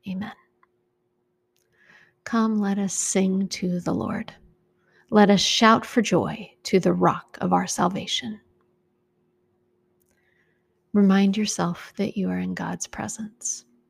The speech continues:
Notice how God may be speaking to you today.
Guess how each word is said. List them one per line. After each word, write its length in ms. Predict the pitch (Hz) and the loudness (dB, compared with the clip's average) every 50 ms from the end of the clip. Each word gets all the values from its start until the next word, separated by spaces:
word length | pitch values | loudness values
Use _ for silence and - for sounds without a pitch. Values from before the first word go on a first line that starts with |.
| _ _ _ _ _ _ _ _ _ _ _ _ _ _ _ _ _ _ - | _ _ _ _ _ _ _ _ _ _ _ _ _ _ _ _ _ _ 0
Notice 540 | 226 240 262 262 208 180 - - - - | 2 2 2 2 0 -2 -6 -10 -14 -14
how 180 | - - - 196 | -10 -8 -6 -6
God 340 | 185 - 190 185 190 190 190 | -4 -2 -2 -2 -2 -2 -2
may 200 | 190 185 185 180 | -4 -4 -4 -4
be 100 | 185 180 | -6 -6
speaking 680 | - - - - 185 190 - - - 143 160 180 190 | -6 -6 -4 -2 -4 -4 -4 -6 -10 -10 -8 -8 -10
to 180 | - - - 190 | -10 -6 -4 -2
you 260 | 185 175 156 170 196 | 0 0 0 0 -4
today. 560 | - - - - - 160 - - 196 - _ | -6 -8 -10 -6 -6 -6 -8 -8 -12 -14 _